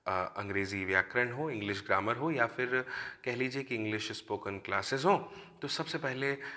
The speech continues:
अक्सर शुरुआत जो है वो टेंस से ही की जाती है, है ना, मुख्य तौर पर।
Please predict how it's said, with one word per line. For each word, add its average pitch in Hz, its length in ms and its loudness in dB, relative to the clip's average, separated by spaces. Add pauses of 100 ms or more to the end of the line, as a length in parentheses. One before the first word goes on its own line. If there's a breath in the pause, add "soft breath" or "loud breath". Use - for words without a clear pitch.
(160 loud breath)
अक्सर - 280 0
शुरुआत 107 460 4
जो 107 140 -4
है 110 120 0
वो 113 160 -2
टेंस 104 400 4
से - 160 -6
ही 107 140 -6
की 107 180 -6
जाती 95 320 0
है, - 200 -14 (160)
है 117 60 0
ना, 190 80 0
मुख्य 120 340 -4
तौर 92 240 -2
पर। 95 160 -10